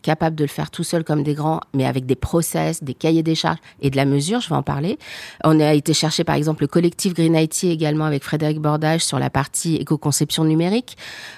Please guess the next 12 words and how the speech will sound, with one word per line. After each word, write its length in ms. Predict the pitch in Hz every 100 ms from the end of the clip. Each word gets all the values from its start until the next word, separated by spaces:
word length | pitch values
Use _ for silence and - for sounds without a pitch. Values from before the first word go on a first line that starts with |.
| -
Euh, 120 | 147
donc 140 | 202 214
voilà, 180 | 220
donc 120 | 170 170
on 100 | -
a 80 | 196
mis 140 | 220 247
en 80 |
place 240 | 226 208 202 196
beaucoup 320 | 185 226 254
d'outils, 480 | 202 196 - 220 381 - - - -
euh, 140 | 175